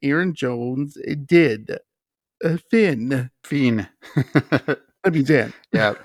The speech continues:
Speaker 2: So I was talking about more of me apologizing, John. I'm sorry if,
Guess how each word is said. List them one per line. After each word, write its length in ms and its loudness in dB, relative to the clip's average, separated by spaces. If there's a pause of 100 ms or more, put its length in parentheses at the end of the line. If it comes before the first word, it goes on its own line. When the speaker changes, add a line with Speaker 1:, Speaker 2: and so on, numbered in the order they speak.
(420)
Speaker 2:
So 100 8
I 140 6
was 120 2
talking 360 4
about 280 4
more 200 2
of 60 0
me 200 0
apologizing, 840 -2
John. 280 -2
I'm 140 -6
sorry 440 -2
if, 100 -14